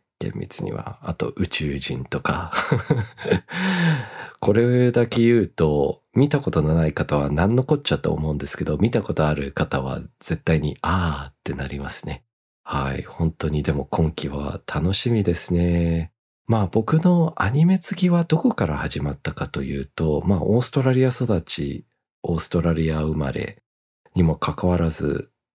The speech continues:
どこからそれ入ってきたかというと、実は日本語を覚えるために親が単行本を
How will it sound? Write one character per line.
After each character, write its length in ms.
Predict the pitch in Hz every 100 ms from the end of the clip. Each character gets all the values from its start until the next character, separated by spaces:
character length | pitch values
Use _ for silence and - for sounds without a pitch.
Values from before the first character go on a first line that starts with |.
| _ _ _ -
ど 120 | 147
こ 160 | 185 165
か 100 | 92
ら 140 | 71
そ 240 | - 76
れ 260 | 73 76 -
入 180 | - 82
っ 20 |
て 180 | - -
き 80 | -
た 140 | 71
か 160 | - 71
と 100 | -
い 140 | 69
う 60 | 71
と、 320 | - 90 73
実 340 | - - - 180
は 400 | 147 113 80 - _ _ - 82
日 140 | 95
本 260 | 117 185 185
語 180 | 185
を 80 | 180
覚 200 | 170 180
え 40 | 170
る 120 | 82
た 160 | 175
め 160 | 156 71
に 340 | 71 90 71 _ _ _ _ _ _
親 320 | - 113 139
が 440 | 127 95 82 - - _
単 240 | - 135 165
行 180 | 180 165
本 440 | 165 156 151 147
を 220 | 143 185